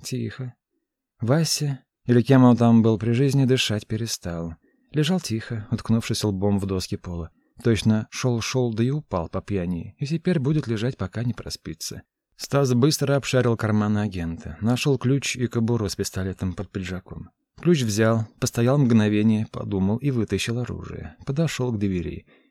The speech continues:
Еще пауза, еще задержка. А Катерина уже далеко, уже петляет в глухих переулках.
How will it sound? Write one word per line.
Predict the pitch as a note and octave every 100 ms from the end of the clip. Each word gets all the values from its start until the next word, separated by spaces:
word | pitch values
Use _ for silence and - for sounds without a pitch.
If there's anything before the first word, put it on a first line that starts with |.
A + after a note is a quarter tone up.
| _ _ -
Еще | A2 A#2+
пауза, | A2 A#2+ A#2+ A#2 A#2+ G2+
еще | G#2 F#2 A2+
задержка. | A2 A2+ B2+ B2 C3+ B2+ _ _ _ _
А | -
Катерина | C3 C#3 C#3+ A2 G#2+
уже | A2 A2
далеко, | B2 D3+ - A#2+ E2+
уже | G#2+ A#2+
петляет | D3+ C#3+ D3+ A2+
в | A2+
глухих | A#2 A#2 B2 -
переулках. | - C3 D3 A2 - F#2